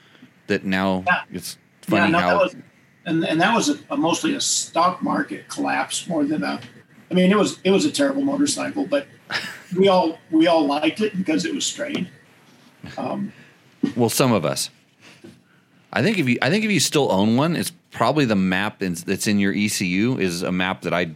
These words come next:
Speaker 1: designed or developed. 'Cause I actually had one that wouldn't stall, like, which was kinda strange. That bike was kinda notorious for stalling. And, uh, I kind of was able to play around with my Palm. And we know what a Palm is.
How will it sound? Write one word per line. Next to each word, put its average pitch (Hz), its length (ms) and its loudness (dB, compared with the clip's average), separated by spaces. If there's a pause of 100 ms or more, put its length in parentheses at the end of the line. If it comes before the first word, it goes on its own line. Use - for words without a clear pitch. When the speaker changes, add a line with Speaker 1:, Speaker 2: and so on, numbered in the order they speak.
Speaker 1:
designed 85 420 -2
or 80 80 -4
developed. 78 540 -4 (360)
'Cause 87 120 -4
I 92 160 0
actually 90 460 -4
had 90 200 -4
one 87 200 -4
that 85 100 -6
wouldn't 78 280 -6
stall, 80 420 -2 (240)
like, 80 220 -12
which 82 240 -10
was 80 260 -6 (220)
kinda 90 200 -2
strange. 80 360 -2
That 80 140 -4
bike 82 200 -4
was 80 180 -10 (180)
kinda 85 180 -4
notorious 82 500 -2
for 76 140 -10
stalling. 87 520 -4 (540)
And, 76 340 -6
uh, 73 220 -4
I 90 160 -4
kind 85 280 -6
of 80 160 -8
was 87 140 -4
able 82 240 -4
to 80 80 -6
play 87 300 -4
around 82 280 -2
with 85 140 -8
my 85 120 -4
Palm. 113 580 -2 (560)
And 87 180 -10
we 82 80 -8
know 87 120 -6
what 85 100 -6
a 80 40 -12
Palm 90 360 -4
is. 107 240 -6